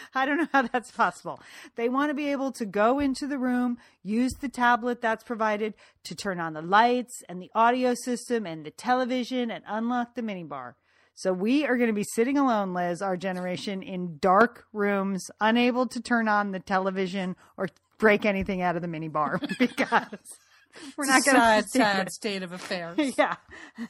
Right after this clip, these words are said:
Speaker 1: that's, they don't want restaurants anymore.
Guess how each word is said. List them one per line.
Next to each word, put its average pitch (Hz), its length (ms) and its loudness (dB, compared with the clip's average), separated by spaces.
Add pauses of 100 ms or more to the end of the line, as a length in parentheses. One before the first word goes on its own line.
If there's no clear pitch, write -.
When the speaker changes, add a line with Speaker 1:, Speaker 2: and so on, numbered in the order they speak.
Speaker 1:
that's, 226 520 -2 (380)
they 277 140 6
don't 370 200 2
want 320 260 0
restaurants 285 720 0
anymore. 277 580 2